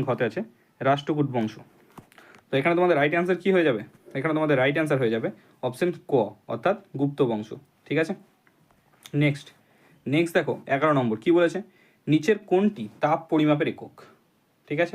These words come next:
অপশন কতে আছে ভোল্ট, অপশন খতে আছে নিউটন, অপশন গতে আছে ফ্যারাড, অপশন ঘতে আছে জুল। তো এখানে তোমাদের রাইট অ্যান্সার কী হয়ে যাবে? এখানে তোমাদের রাইট অ্যান্সার হয়ে যাবে অপশন ঘ অর্থাৎ জুল। জুল হচ্ছে তাপ পরিমাপের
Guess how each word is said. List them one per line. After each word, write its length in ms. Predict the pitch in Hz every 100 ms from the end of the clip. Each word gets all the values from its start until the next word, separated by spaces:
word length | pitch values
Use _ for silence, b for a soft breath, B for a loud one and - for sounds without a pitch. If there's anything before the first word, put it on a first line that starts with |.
| -
অপশন 200 | - 165 156
কতে 140 | 156 156
আছে 100 | 147 127
ভোল্ট, 240 | 143 156 - _ 120
অপশন 220 | 120 151 147
খতে 180 | 143 147
আছে 100 | 143 117
নিউটন, 300 | 123 135 147 147 b b b
অপশন 260 | 131 127 165 139
গতে 160 | 135 151
আছে 140 | 147 - -
ফ্যারাড, 300 | 117 131 139 - 123
অপশন 220 | 120 139 123
ঘতে 160 | 120 113
আছে 100 | 110 196 - 135 131
জুল। 180 | 156 101 B B B B
তো 40 | 143
এখানে 140 | 143 180
তোমাদের 180 | 180 170
রাইট 120 | 156 -
অ্যান্সার 220 | - 175
কী 60 | 190
হয়ে 100 | 185 160
যাবে? 140 | 110 - _ _ B B B -
এখানে 160 | 143 165
তোমাদের 180 | 165 151
রাইট 140 | 143 160
অ্যান্সার 220 | 160 160
হয়ে 100 | 123 113
যাবে 120 | 135 220 _ - -
অপশন 220 | 117 165 156 -
ঘ 20 | 131 101 - 123
অর্থাৎ 200 | 131 151 127
জুল। 180 | 127 98 - _ b b b b
জুল 260 | 123 139 180 147
হচ্ছে 200 | - 196 - -
তাপ 120 | 127 123
পরিমাপের 340 | 139 127 123